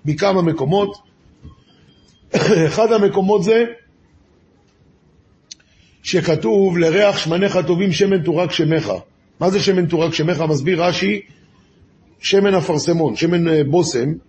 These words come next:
ובתוך הבקבוק אף אחד לא מריח. אתה מוזג אותו מכוס לכוס, פתאום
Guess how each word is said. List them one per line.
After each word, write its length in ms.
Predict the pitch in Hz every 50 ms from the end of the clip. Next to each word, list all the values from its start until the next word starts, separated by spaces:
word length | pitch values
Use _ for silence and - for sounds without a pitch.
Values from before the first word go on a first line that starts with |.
| _ _ _ _ _ - -
ובתוך 300 | 156 170 170 214 202 196
הבקבוק 400 | 196 160 170 151 185 214 - 190
אף 140 | 175 139
אחד 100 | - 175
לא 120 | 156 160 151
מריח. 380 | 151 147 123 127 110 98 -
אתה 100 | - -
מוזג 240 | 143 147 151 160 196
אותו 200 | 175 185 160 175
מכוס 340 | 165 156 143 - 190 - -
לכוס, 500 | 151 143 - 185 214 254 247 - - - - _ _ _ _ -
פתאום 540 | 202 220 - 226 240 254 247 233 220 233